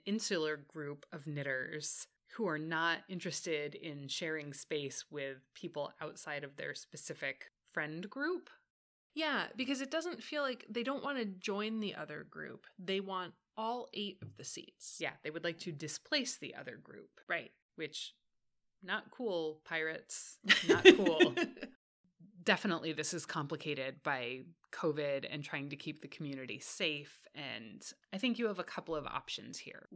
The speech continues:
Speaker 1: One option is that your schedule could vary to accommodate, like, these different pods of knitters. So if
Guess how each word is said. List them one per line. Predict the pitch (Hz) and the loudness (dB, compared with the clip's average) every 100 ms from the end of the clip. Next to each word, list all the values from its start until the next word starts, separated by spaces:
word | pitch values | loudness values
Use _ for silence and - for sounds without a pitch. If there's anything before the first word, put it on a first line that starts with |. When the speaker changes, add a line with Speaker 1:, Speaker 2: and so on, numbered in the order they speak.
| 175 | -8
Speaker 1:
One | 190 214 214 | 0 0 0
option | - 139 - - - - 202 196 _ _ _ _ _ _ _ _ _ | -4 -8 -4 -6 -6 -8 -8 -10 _ _ _ _ _ _ _ _ _
is | 190 151 156 | -4 -4 -2
that | 156 131 135 - - - - _ _ _ _ _ | -2 0 -2 -4 -12 -14 -18 _ _ _ _ _
your | 180 160 | -10 -8
schedule | 147 - - 147 151 139 139 147 _ | -4 -4 -2 -4 -2 -2 -2 -6 _
could | - 143 | -12 -8
vary | 139 135 135 135 135 135 | -4 -2 -2 -4 -4 -6
to | - 151 | -6 -6
accommodate, | 135 - 151 143 139 135 - | -6 -6 -4 -2 -2 -4 -6
like, | 147 135 | -10 -6
these | 151 143 | -6 -6
different | 147 - 147 - - | -8 -6 -10 -10 -12
pods | - 143 135 147 185 196 - | -2 -2 -2 -4 -4 -4 -4
of | 202 185 | -4 0
knitters. | 196 208 220 220 202 - - - _ _ _ _ | 0 2 2 2 2 0 0 -4 _ _ _ _
So | - 175 156 156 | -2 0 2 0
if | - 156 | -4 -6